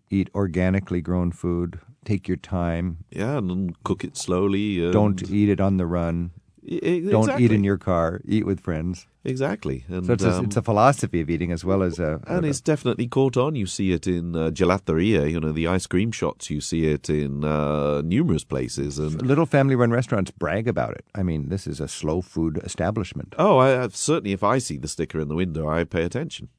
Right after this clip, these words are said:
Speaker 1: And why would you favor that?
Speaker 2: Because I realize that, uh, they've merited it. They wouldn't have the sticker if they didn't merit it.
Speaker 1: Is it a sort of a sustainability issue, or is it just a quality of eating experience issue?
Speaker 2: Um,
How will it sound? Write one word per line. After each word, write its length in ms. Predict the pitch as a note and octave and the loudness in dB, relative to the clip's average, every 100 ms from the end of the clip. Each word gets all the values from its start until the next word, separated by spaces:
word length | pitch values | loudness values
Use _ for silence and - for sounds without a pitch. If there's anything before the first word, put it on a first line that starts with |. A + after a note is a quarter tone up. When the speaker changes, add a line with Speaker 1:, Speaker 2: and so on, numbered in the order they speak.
| - | -6
Speaker 1:
And 160 | G#2+ | 0
why 160 | G#2 A2 | 2 2
would 180 | G#2 F#2+ | 2 0
you 220 | G2+ F#2+ | 0 -2
favor 340 | - G2 G#2 G2+ | -4 -2 -2 -2
that? 180 | D2 D2 _ _ _ _ _ _ _ | -6 -8 _ _ _ _ _ _ _
Speaker 2:
Because 460 | G#2 - G#2+ F2+ F2 | -8 -2 4 4 6
I 160 | F2+ | 4
realize 720 | F2+ F#2+ G#2+ E2 D2 E2 D2+ | 4 4 4 2 0 -2 -2
that, 420 | - E2+ D#2+ - | 0 0 0 -4
uh, 300 | F#2 E2+ E2 | -2 0 0
they've 280 | E2 F#2+ F2 | 0 0 0
merited 440 | F#2 G2 F3+ - A#1+ | -2 -4 -4 -8 -8
it. 160 | - | -6
They 100 | E2 | -4
wouldn't 300 | E2+ G2+ F#2 | 0 0 0
have 160 | D#2+ D#2+ | -4 -4
the 80 | E2 | -4
sticker 280 | - E2 F#2 | -4 -4 -4
if 120 | D#2 | -2
they 140 | F2 | -2
didn't 260 | F2+ C#3+ F3+ | -2 -4 -6
merit 260 | C2 - - | -8 -10 -12
it. 100 | - - | -8 -4
Speaker 1:
Is 100 | F#2+ | -2
it 120 | E2 | -2
a 40 | |
sort 180 | E2 E2 | -2 -4
of 80 | D#2 | -4
a 40 | |
sustainability 800 | - E2 - G2 F2+ F#2 C3+ B2 | -8 -8 -2 -2 2 4 4 4
issue, 240 | B2 - C#3+ | 0 0 0
or 80 | F#2+ | 0
is 120 | F2 | 0
it 40 | |
just 200 | F2+ - | -4 -6
a 20 | |
quality 460 | D2 - F#2+ G2 F#2 | -4 0 2 2 2
of 120 | E2+ | 0
eating 300 | C#2+ F#2+ F2 | 0 -2 -2
experience 500 | D2+ - A#2 G#2 D#2 | -4 -6 -4 -4 -4
issue? 240 | D2 - - - _ _ _ _ _ _ _ _ - | -10 -10 -14 -16 _ _ _ _ _ _ _ _ -6
Speaker 2:
Um, 640 | D3+ C#3+ C#3+ C#3+ D3 C#3+ | -2 0 2 0 -2 -8